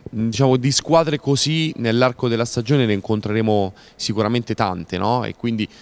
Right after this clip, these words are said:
abbiamo detto che per certi versi anche, ehm,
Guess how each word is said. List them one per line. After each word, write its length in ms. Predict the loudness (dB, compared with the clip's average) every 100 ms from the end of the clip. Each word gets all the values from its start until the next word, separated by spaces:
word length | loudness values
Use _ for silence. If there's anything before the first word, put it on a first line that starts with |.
| -12
abbiamo 200 | 0 2
detto 220 | 2 2 0
che 80 |
per 180 | 2 0
certi 400 | -2 -6 -6 -6
versi 560 | -4 -4 -4 -4 -4 -4
anche, 580 | -4 -6 -6 -4 -2 -4 _ _ _ -8
ehm, 1200 | -4 -2 -2 -2 -4 -6 -8 -8 -10 -12 -12